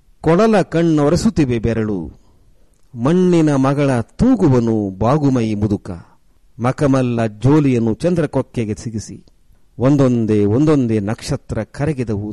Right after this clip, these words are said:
ದಾರಿದೀಪ ಸಮೇತ. ಬೆಚ್ಚಿ ಬೀಳುತ್ತಾಳೆ ನಿದ್ದೆಯಲ್ಲಿ,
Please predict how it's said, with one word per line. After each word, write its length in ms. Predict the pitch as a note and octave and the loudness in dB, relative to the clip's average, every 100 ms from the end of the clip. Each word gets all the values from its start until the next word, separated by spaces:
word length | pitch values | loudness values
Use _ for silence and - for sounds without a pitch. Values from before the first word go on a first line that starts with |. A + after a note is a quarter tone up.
| G#2 | -4
ದಾರಿದೀಪ 600 | A#2+ C3+ A#2 A#2+ G#2+ G#2+ | -2 -2 -2 -4 -4 -6
ಸಮೇತ. 480 | - G#2+ G2+ F#2 F2+ - _ _ _ _ - | -6 -6 -6 -8 -14 -18 _ _ _ _ -8
ಬೆಚ್ಚಿ 360 | B2+ C3 - A#2+ | -4 -4 -4 -4
ಬೀಳುತ್ತಾಳೆ 640 | C3+ E3+ - B2 G#2+ G#2 | 0 0 0 -4 -2 -2
ನಿದ್ದೆಯಲ್ಲಿ, 540 | G#2 G#2 A#2+ A2 G#2+ | -4 -4 -4 -2 -4